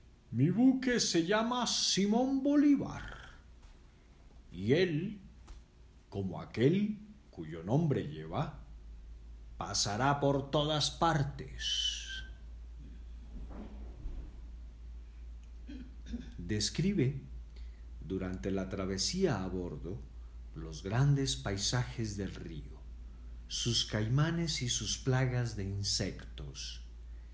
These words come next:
Menciona prolijicamente, prolijamente sus af-, afluentes y las poblaciones de sus orillas.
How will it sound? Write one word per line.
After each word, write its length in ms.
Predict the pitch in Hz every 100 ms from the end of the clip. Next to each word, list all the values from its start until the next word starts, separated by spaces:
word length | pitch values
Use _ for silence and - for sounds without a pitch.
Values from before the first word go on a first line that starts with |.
| - - - - - -
Menciona 840 | 80 80 78 - 113 117 117 110
prolijicamente, 1500 | - 101 98 123 120 120 107 - 98 104 113 110 - 110 101 - - - - - - - - - -
prolijamente 1120 | - 110 117 143 143 123 110 113 131 127 120
sus 500 | 107 - 95 - -
af-, 360 | - 101 - - - - - - - -
afluentes 1080 | 110 104 - 104 104 127 131 131 107 98 -
y 100 | 87
las 260 | 85 87 -
poblaciones 920 | 104 98 92 87 - 113 117 113 92
de 140 | 87
sus 380 | 82 127 131 -
orillas. 840 | 90 87 107 98 90 78 76 -